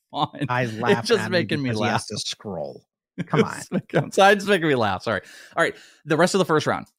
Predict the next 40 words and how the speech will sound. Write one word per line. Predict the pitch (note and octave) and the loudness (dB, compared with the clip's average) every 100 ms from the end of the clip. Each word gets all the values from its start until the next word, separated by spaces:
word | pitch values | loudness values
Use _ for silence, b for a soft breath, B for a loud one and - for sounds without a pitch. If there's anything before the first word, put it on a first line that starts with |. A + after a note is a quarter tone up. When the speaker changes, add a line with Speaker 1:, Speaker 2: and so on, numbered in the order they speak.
| _ _ - | _ _ -8
Speaker 1:
We | C#3 | 0
had | D3+ C3 | 0 2
Josh | A2 C#3+ E3 | 2 2 2
Jacobs | - C#3 D#3+ D#3 | 2 0 2 -4
go | - A#2+ | 0 -2
one | G#2 A#2 D3 | 0 -4 -4
six. | - G#2 A2+ - - _ | -4 -4 -6 -10 -16 _
The | - | -8
seventh | A#2 D#3+ F3 E3+ | 0 0 0 -4
pick | E3+ E3 | -4 -2
was | C#3 | -4
Saquon. | - B2 A2+ B2+ A#2+ A#2+ - | 0 0 0 -2 -2 -4 -8
Eighth, | C3+ E3+ _ A#2+ | -10 -10 _ -10
Dalvin | A#2+ A#2+ C3+ D3 - | -4 -2 -2 -4 -4
Cook. | - A#2 - _ _ - | -2 -2 -4 _ _ -10
Nine, | A#2 C3+ D#3+ F3 | -2 0 2 -2
Cooper | - E3 E3 | -2 -2 -2
Kupp. | - A#2+ A#2 _ _ | 0 0 0 _ _
Stefon | - E3+ E3 E3+ D#3 | 0 0 2 0 2
Diggs | D3+ C3+ | 0 0
at | D3 - | -6 -4
ten. | C3 A2+ A2+ - | -4 -2 -4 -6
Ja'Marr | - A2+ B2 | -4 0 0
Chase | - - D#3 F#3 | -2 -4 -2 -2
at | C3 | 0
eleven. | B2 B2 A2+ A2+ A#2 b b - | 2 2 2 0 -2 b b -16
And | G#2 | -6
Derrick | A#2 C3 - | 0 0 -2
Henry | A#2 A2 G#2+ - | -6 -4 -4 -4
at | A#2 _ | -12 _
twelve. | _ A2 F#2+ D#2+ - b b b b b | _ -8 -6 -6 -10 b b b b b
Um, | C#3+ D#3+ E3 E3 D#3+ | 2 4 4 2 0
a | - | 0
couple | C4 A#3+ | 2 4
things | G#3+ F#3 D#3+ | 4 2 4
I | D3 | 4
noticed | C3+ C3 A#2 | 4 2 0
that | A#2+ | -4
stand | - - A2+ G#2 | -6 -2 -2 0
out. | F#2 | -2